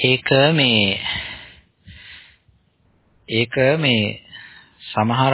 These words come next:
අය සමසීසී කියන ගතිය, සමසීසී ගුණය කියන එක තේරුම්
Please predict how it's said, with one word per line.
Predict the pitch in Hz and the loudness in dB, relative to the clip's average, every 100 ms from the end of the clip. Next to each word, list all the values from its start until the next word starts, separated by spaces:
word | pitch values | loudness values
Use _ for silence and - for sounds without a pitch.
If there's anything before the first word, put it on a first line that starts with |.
| 127 | 2
අය | 117 117 120 113 156 175 | 2 2 4 2 0 -2
සමසීසී | - 110 131 127 139 135 147 139 | 0 2 0 0 -2 -2 -4 -6
කියන | 131 135 131 127 | -4 -4 -2 -2
ගතිය, | 110 101 101 143 131 110 190 - _ - - - - - | -2 -4 -4 -2 0 2 0 -6 _ -20 -20 -20 -20 -20
සමසීසී | - 117 135 123 147 143 151 143 | -2 0 0 0 -4 -2 -4 -4
ගුණය | 120 123 135 135 | -4 -2 0 0
කියන | - 135 131 | 0 -2 0
එක | 131 131 - 190 190 143 - - - | -2 -2 -4 -4 -4 -4 -10 -20 -10
තේරුම් | - 123 151 165 | -2 2 2 0